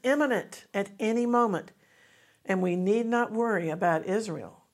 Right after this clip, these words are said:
God is going to protect a glorious remnant and save them.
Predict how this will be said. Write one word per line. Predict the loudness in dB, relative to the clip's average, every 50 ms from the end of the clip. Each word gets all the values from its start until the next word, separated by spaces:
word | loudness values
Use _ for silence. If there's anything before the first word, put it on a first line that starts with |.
| _ -10
God | -4 0 0 2 2 0 -4 -6
is | -8 -10 -8
going | -8 -6 -8
to | -8 -8
protect | -12 -14 -8 -4 -4 -4 -4 -6
a | -14 -18
glorious | -16 -12 -6 -4 -2 0 0 -2 -2 -6 -8 -8
remnant | -6 -6 -4 -4 -6 -8 -10 -12 -12
and | -12 -10 -10
save | -8 -4 -2 -2 -2 -2 -4 -8 -12
them. | -18 -18 -20